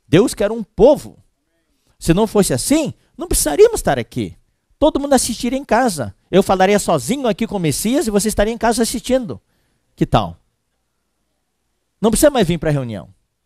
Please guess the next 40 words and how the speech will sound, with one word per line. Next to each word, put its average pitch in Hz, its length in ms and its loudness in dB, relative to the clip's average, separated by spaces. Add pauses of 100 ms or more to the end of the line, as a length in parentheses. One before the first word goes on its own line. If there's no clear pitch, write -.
(360)
Hoje 185 280 4
existem, 120 600 -4
é, 120 160 -2 (140)
existe 120 380 -4
essa 208 180 0
linha 233 260 -2
teológica, 320 560 -2
essa 131 220 0
linha 147 340 -2 (280)
de 208 120 -8
pessoas 214 580 2
que 185 240 -6 (300)
acham 156 320 0
que 156 80 -12
não 151 80 -6
precisa 156 460 -2
estar 143 220 -2
na 143 120 -2
igreja, 143 520 0 (300)
não 151 100 -2
precisa 135 140 0
estar 147 160 -2
com 147 120 -8
os 135 120 -4
irmãos, 202 400 -4
basta 170 300 -4
estar 165 120 -6
em 151 60 -8
casa, 151 340 -2
ser 147 140 -4
espiritual, 131 580 -2
ser 165 160 -2
um 151 60 -6
gigante 131 340 -4
espiritual, 139 640 -2 (280)
com-, 160 100 0
ler 139 240 4
muito 151 240 -2
a 117 60 -2
Bíblia, 147 540 -2